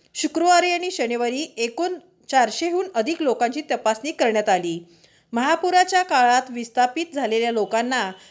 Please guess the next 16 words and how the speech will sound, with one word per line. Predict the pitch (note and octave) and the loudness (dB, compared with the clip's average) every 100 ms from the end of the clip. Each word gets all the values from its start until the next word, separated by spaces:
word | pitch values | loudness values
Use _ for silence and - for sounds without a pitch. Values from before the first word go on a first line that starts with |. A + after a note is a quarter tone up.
| _ | _
निवारा | A#3 C4+ C#4 D4+ F4 | 0 4 6 6 6
आणि | F4 E4+ | 2 0
भोजनाची | D#4+ B3+ G#3 A#3+ A#3+ E4 | 0 0 2 0 0 0
व्यवस्था | A#3 A#3 A#3 | 0 -2 -2
आहेच, | B3+ A#3+ B3+ C#4+ E3+ - - _ - | -2 0 -2 -2 -4 -10 -20 _ -4
मात्र | A#3+ D4 E4 F4 | 0 2 2 2
त्यांच्या | F4 D#4 E4 | 2 -2 0
आरोग्याचा | D#4 A3+ A3+ A#3+ A#3+ | 0 2 0 -2 -2
प्रश्न | B3+ A#3+ A#3 D4 | -4 -4 -4 -6
महत्त्वाचा | D4 A3 G3+ G#3 - | -4 -4 -2 -2 -2
असतो. | G3 F#3 F3+ E3+ E3+ _ _ _ | -4 -4 -8 -8 -12 _ _ _
साथीचे | - D4 C4+ E4+ E4+ F#4 | 0 2 2 0 -2 0
आजार | E4+ C#4+ D#4 | 0 0 -2
पसरण्याची | D4 A#3+ A3+ A#3 A#3+ | -2 -4 -6 -6 -6
भीती | D4 C4+ G#3+ | -6 -6 -4
असते. | G3 G3 G3 E3+ - | -4 -4 -8 -8 -10